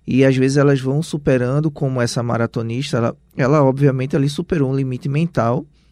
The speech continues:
e também fisiológico, e ela tava preparada pra aquilo. Mas algumas pessoas, né, vamos dizer assim, pessoas <laughs> normais que não são atletas,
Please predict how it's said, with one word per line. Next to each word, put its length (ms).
e 220
também 340
fisiológico, 760
e 60
ela 160
tava 260
preparada 560
pra 160
aquilo. 400
Mas 180
algumas 260
pessoas, 840
né, 320
vamos 220
dizer 140
assim, 240
pessoas 440
<laughs> 0
normais 640
que 140
não 120
são 220
atletas, 580